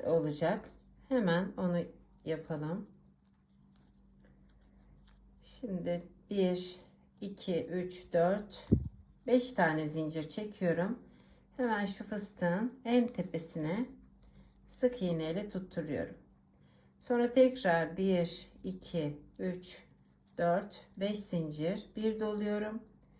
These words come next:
Şurayı hemen üç tane yan yana trabzan dolduruyorum. Yani ikinci fıstığımızın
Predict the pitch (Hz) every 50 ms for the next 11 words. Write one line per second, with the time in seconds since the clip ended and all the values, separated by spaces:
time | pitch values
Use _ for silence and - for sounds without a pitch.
0 | - - _ - - _ _ - - _ - - - - - - - 247 220 190
1 | 180 165 156 156 156 180 220 254 - - - - - - - - - _ - -
2 | - 269 233 214 196 196 202 220 220 214 - 226 240 233 - - - - 185 165
3 | 160 151 147 156 170 208 262 277 - - - - - _ _ _ _ _ _ -
4 | - - - - - - - - - - - - - - - - - - - -
5 | - - 233 220 220 220 196 175 165 160 160 180 190 190 - - 185 170 160 160
6 | - - - 147 143 147 139 135 135 135 120 - - - 143 127 - - - -
7 | - - - _ _ _ - - - - _ - - _ - _ _ - - _
8 | - - - - - - - - - 233 - - - - 220 - - 220 214 208
9 | 202 190 233 233 - - 214 - - - - 185 175 170 165 165 160 - 165 170
10 | 190 233 277 277 -